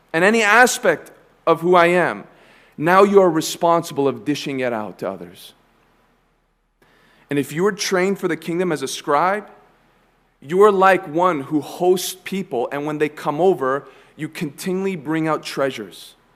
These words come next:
to display and for them to enjoy. You are a chef, so to speak, bringing out a feast continually for your people to be fed and nourished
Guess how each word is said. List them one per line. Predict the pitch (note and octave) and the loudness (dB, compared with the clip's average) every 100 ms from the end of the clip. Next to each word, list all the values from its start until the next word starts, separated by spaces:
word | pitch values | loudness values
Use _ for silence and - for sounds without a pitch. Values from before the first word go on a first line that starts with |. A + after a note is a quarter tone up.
| _ _ _ _ _ _ _ _ _ _ _ _ | _ _ _ _ _ _ _ _ _ _ _ _
to | - | -6
display | D3 D3+ - - - E3 F3 G3 | -2 -2 -4 -8 -2 2 2 0
and | C#3+ | -4
for | D3 | -4
them | C#3+ | -4
to | C#3+ D#3+ | -4 -6
enjoy. | C#3 B2+ C3 C#3 | -4 -4 0 0
You | B2+ B2 E3 F#3+ - | 0 -2 -4 -6 0
are | E3+ F3 C#3+ | 4 6 6
a | B2+ C3+ | 2 -2
chef, | A#2 - E3+ C#3 - - | -4 -4 0 0 -2 -16
so | - B2 | -10 -8
to | G#2+ | -8
speak, | - - F2+ - _ _ _ _ _ _ _ C3+ | -12 -12 -14 -16 _ _ _ _ _ _ _ -6
bringing | D3+ E3 E3+ | -2 0 2
out | D#3+ | 2
a | D3+ | 0
feast | - - D#3 - - | -2 -8 -6 -8 -12
continually | - C3 - D3+ C#3 A#2 | -12 -10 -8 -6 -6 -8
for | G#2+ | -10
your | B2+ B2 | -10 -10
people | - D#3+ - F#2+ - _ _ _ _ _ _ _ | -10 -12 -12 -18 -18 _ _ _ _ _ _ _
to | - | -10
be | B2+ | -10
fed | - - C#3+ A2+ - | -10 0 0 0 -6
and | A#2+ A#2 | -8 -4
nourished | B2+ G#2+ G2 - - | -4 -4 -8 -16 -18